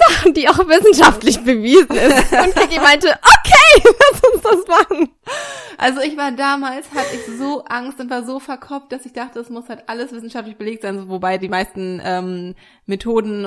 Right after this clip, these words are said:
Speaker 2: und Techniken
Speaker 1: Sind,
Speaker 2: zur
Speaker 1: ja.
Speaker 2: Persönlichkeitsentwicklung schon wissenschaftlich
Speaker 1: Ja.
Speaker 2: fundiert sind. Aber, ähm, Lisa hat mich damals zu,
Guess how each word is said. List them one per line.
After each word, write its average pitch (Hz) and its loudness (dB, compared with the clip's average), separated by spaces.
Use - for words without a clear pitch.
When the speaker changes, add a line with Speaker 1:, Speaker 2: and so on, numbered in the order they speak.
Speaker 2:
und 196 -12
Techniken 226 -10
Speaker 1:
Sind, 240 2
Speaker 2:
zur 220 -4
Speaker 1:
ja. 190 -6
Speaker 2:
Persönlichkeitsentwicklung 190 -8
schon 185 -8
wissenschaftlich 190 -12
Speaker 1:
Ja. 220 -2
Speaker 2:
fundiert 196 -8
sind. 220 -16
Aber, 214 -2
ähm, 208 -6
Lisa 240 -4
hat 262 -6
mich 240 -12
damals 226 -8
zu, 214 -12